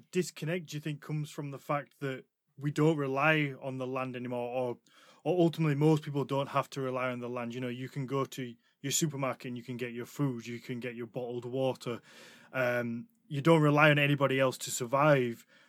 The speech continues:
Whereas obviously back in the Viking Age and, and prior, you, you know, you had to get on with your neighbours to help you with, you know, with your farming, or you had to,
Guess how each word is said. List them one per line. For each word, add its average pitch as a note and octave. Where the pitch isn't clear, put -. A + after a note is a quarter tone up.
Whereas C#3+
obviously C#3+
back C#3
in D3
the B2+
Viking D3+
Age B2+
and, C3
and B2
prior, D3+
you, C#3
you C#3
know, C#3+
you C3
had D#3+
to D#3
get D3
on C3
with B2+
your B2+
neighbours A#2+
to C3
help C#3
you C3+
with, B2
you C3+
know, B2+
with A#2+
your B2+
farming, D#3
or B2
you A#2+
had C3+
to, B2+